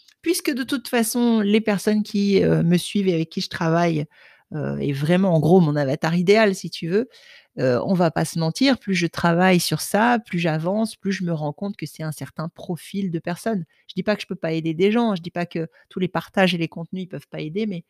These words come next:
ceux vraiment avec qui ça matche le plus et que j'ai en plus, le plus envie d'aider, parce que ça correspond aussi à une période de vie où j'explore ça et je continue d'explorer ça,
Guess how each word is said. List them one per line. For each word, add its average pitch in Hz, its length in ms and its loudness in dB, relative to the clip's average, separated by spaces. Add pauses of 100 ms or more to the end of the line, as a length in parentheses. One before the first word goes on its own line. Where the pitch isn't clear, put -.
(280)
ceux 233 580 -4
vraiment 214 680 -2 (240)
avec 180 260 -6
qui 208 220 -4
ça 180 180 -8
matche 185 320 -6
le 190 160 -2
plus 208 320 -6
et 160 60 -8
que 156 60 -12
j'ai 165 100 -8
en 147 200 -10
plus, - 320 -6
le 175 120 -4
plus 202 240 -8
envie 180 180 -4
d'aider, 185 320 0
parce 190 160 -6
que - 100 -18
ça 170 120 -8
correspond 165 440 -6
aussi 170 220 -8
à 170 40 -4
une 160 80 -6
période 151 280 -4
de 160 80 -2
vie 180 200 -2
où 160 140 -2 (300)
j'explore 247 760 0
ça 208 260 0
et 202 60 4
je 180 80 0
continue 226 600 0
d'explorer 175 520 -2
ça, - 220 -12